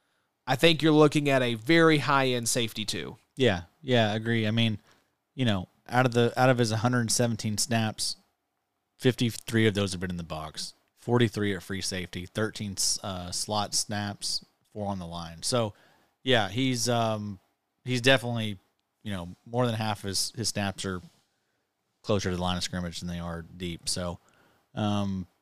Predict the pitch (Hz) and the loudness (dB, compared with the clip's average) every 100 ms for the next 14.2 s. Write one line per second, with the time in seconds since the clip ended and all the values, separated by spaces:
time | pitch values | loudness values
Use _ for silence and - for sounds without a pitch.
0 | _ _ _ - 196 175 170 160 175 202 | _ _ _ 2 4 4 2 2 2 2
1 | 175 143 151 - 139 135 120 127 147 - | 2 2 0 2 2 2 4 4 4 4
2 | 127 139 - 101 - 123 95 87 - 98 | 4 4 0 -4 0 0 0 -4 -6 -2
3 | 98 135 123 117 - - - 110 101 101 | 0 0 0 -2 -4 -6 -2 -2 -2 -6
4 | - 101 87 78 95 110 110 - 107 101 | -6 -6 -8 -4 -2 -2 -2 -4 -2 -2
5 | - 107 117 - - - _ _ _ _ | -4 -4 -4 -4 -4 -6 _ _ _ _
6 | - 101 87 104 123 117 92 - 82 82 | -2 -2 -2 -4 -2 -2 -2 -6 -8 -10
7 | _ - 165 - _ _ _ _ _ - | _ -2 0 -2 _ _ _ _ _ 4
8 | 170 175 175 160 175 165 143 123 139 - | 8 8 8 4 0 4 4 2 0 4
9 | 190 - 175 175 165 143 139 127 117 143 | 4 2 2 4 4 4 2 2 -2 0
10 | 143 - 151 139 131 117 131 123 113 110 | 0 0 -2 -2 -2 -4 -2 -2 -2 -4
11 | 117 113 - - 170 185 147 113 - _ | -4 -4 -6 -4 0 2 2 -2 -8 _
12 | 175 202 196 185 147 170 165 156 151 151 | -2 0 2 4 4 6 6 6 8 8
13 | 143 143 135 - 120 120 117 117 117 113 | 6 4 2 2 4 4 4 2 2 2
14 | 110 - | 0 -4